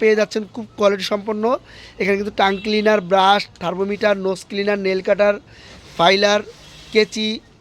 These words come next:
ড্রপার সব কিছু মিলিয়ে একটা সেট পাচ্ছেন মাত্র চারশো পঞ্চাশ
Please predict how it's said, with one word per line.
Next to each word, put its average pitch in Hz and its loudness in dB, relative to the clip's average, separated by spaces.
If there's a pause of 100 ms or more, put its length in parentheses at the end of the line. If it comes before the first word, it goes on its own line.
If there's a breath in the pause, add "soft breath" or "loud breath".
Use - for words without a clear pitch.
ড্রপার 196 2 (100)
সব 214 -4
কিছু 233 -8
মিলিয়ে 226 0
একটা 220 -6
সেট 208 0
পাচ্ছেন 220 -2
মাত্র 190 -4 (140)
চারশো 196 -2 (120)
পঞ্চাশ 220 -2